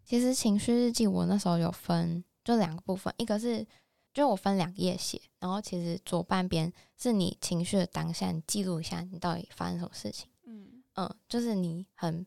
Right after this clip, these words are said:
Speaker 1: 可能情绪有很大起伏的时候，你当下其实是发生什么事情，然后跟谁，然后你在哪里做了什么事情，你怎么反应。
Speaker 2: 嗯。
Speaker 1: 那右边反思的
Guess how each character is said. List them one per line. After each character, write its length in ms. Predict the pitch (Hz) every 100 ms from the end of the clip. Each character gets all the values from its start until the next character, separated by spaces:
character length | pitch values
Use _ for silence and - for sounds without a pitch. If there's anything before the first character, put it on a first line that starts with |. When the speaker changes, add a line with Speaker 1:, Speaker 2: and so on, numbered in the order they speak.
| -
Speaker 1:
可 80 |
能 160 | 170 165
情 240 | - 170
绪 340 | 190 226 196 -
有 220 | - 170 170
很 260 | 175 175 -
大 180 | 202 190
起 160 | -
伏 320 | - - 185 -
的 180 | - 170
时 140 | -
候， 140 | 175 185
你 120 | 185
当 220 | 165 165
下 140 | 185 175
其 180 | 170
实 60 | 165
是 100 | 180
发 160 | - 180
生 120 | 196
什 120 | 185
么 80 | 175
事 140 | 196
情， 200 | 196 185 - - _ _
然 140 | 170
后 280 | 180 180 185 - -
跟 240 | - 196 214
谁， 360 | - - - 170
然 80 | 165
后 80 | 180
你 220 | 170 170
在 180 | - 170
哪 140 | 151
里 80 | 170
做 180 | 175 185
了 40 |
什 80 | 175 -
么 40 |
事 200 | - 202
情， 200 | - 208 -
你 140 | - 185
怎 100 | 170
么 100 | 170
反 220 | - 175 -
应。 100 | 170
Speaker 2:
嗯。 40 | - _ _ _
Speaker 1:
那 260 | 277 269 -
右 240 | - 269 208
边 280 | 202 196 190
反 220 | 175 165
思 200 | - 185
的 180 | 180